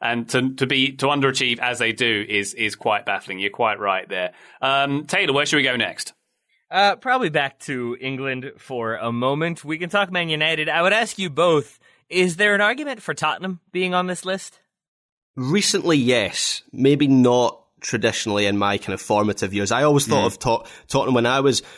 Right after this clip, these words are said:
Speaker 3: in the early two thousands, which is when I really got into football. I, I would say Tottenham were a kind of Aston Villa at, at this point.
Speaker 1: Mid-table.
Speaker 3: Whereas then, yeah, whereas Tottenham recently have become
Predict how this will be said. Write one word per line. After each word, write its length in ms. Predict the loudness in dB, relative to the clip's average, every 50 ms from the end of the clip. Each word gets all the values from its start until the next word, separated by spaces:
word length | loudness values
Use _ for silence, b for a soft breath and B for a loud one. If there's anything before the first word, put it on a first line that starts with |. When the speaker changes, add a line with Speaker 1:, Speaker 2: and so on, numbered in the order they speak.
| B B B 0
Speaker 3:
in 100 | 2 2
the 100 | 4 4
early 140 | 4 4
two 140 | 2 2 2
thousands, 440 | 2 4 4 4 4 2 2 2 2
which 300 | 0 -2 -2 -2 -4 -4 -4 -4
is 240 | -4 -2 -2 0
when 160 | 2 2 2 2
I 280 | 2 0 0 -2 -4 -8
really 480 | -12 -8 -4 0 2 4 4 6 4 4
got 180 | 2 0 -2 -2
into 140 | -4 -6
football. 300 | -4 -6 -4 -2 0 2
I, 140 | 2 2 0 0 -2
I 220 | -2 0 2 2
would 200 | 4 4 2 2
say 460 | 2 0 0 2 2 2 2 2 0
Tottenham 500 | 0 -2 -4 -2 -2 0 0 0 -2 0
were 220 | 0 2 2 0 0
a 60 | -2
kind 220 | -4 -4 -2 -2
of 140 | -2 -2 -4 -4
Aston 440 | -4 -2 -2 -2 -4 -4 -2 -2 -2
Villa 520 | 0 0 2 2 2 2 2 0 -2 -8 -10 -8
at, 200 | -8 -8 -4 -4
at 180 | -4 -4 -2 -2
this 180 | -2 -2 -2
point. 440 | -4 -2 0 2 2 2 0 -2 -6 b b b b -6
Speaker 1:
Mid-table. 300 | -6 -4 -2 -2 0 2
Speaker 3:
Whereas 160 | 2 2 2
then, 380 | 2 2 2 2 0 -2 -8 _ _ _ _ _ _ -14
yeah, 380 | -4 0 0 2 2 0 -2 -2 0
whereas 180 | 2 2 2 2
Tottenham 520 | 2 2 2 2 2 2 2 2 2 0
recently 540 | 2 2 2 2 2 0 -2 -2 -2 -2 -2
have 180 | -2 -2 -4 -4
become 680 | -6 -8 -4 -2 0 0 0 0 -4 -6 -6 -10 -12